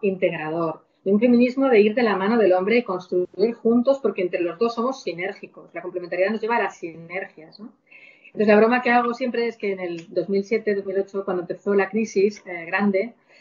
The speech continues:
empezamos con Lehman Brothers, sabéis que cayó ese banco y a partir de aquí, eh, como dominó todos los demás, ¿no? Bueno, pues, eh, Lehman Brothers, y hacíamos la broma de que, claro, eran Lehman Brothers. Si hubieran sido Lehman Sisters,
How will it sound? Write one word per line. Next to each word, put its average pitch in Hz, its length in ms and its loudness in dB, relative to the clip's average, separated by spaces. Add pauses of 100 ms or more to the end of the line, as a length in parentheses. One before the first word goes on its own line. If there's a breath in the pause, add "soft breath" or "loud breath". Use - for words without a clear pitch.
(400 soft breath)
empezamos 208 1080 -4
con 190 180 -2
Lehman 196 280 2
Brothers, 226 300 2
sabéis 185 260 2
que - 60 -20
cayó 180 260 0
ese 190 160 -2
banco 202 260 -2
y 208 60 2
a 190 40 0
partir 180 260 -2
de 185 80 2
aquí, 214 340 -2 (160)
eh, 170 200 -12
como 180 200 0
dominó 202 340 4
todos 185 180 2
los 170 120 -4
demás, 156 240 -16
¿no? 208 60 -10
Bueno, 196 120 -4
pues, 185 220 -6
eh, 190 400 -4
Lehman 220 280 0
Brothers, 233 380 2
y 196 60 0
hacíamos 202 380 -4
la 196 100 -4
broma 208 260 0
de 196 80 0
que, 180 80 -8
claro, 190 220 -2
eran 202 200 0
Lehman 214 320 -2 (220)
Brothers. 190 640 2
Si 175 120 -8
hubieran 208 180 -2
sido 226 180 0
Lehman 220 300 0
Sisters, 277 760 -2